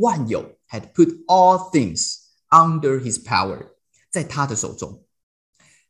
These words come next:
他就怎么样？他知道自己要回到上帝那边去，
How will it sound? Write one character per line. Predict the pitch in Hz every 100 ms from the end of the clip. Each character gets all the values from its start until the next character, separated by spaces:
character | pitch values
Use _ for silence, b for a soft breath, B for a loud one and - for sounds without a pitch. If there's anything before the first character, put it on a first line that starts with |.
| _ -
他 | 143
就 | 143
怎 | 113
么 | 101
样？ | 101 98 -
他 | 131
知 | 127 131
道 | 123
自 | 131
己 | 131
要 | 120 110 -
回 | - 110
到 | 190
上 | 175 170
帝 | 151
那 | 139
边 | 131
去， | 135 127 - _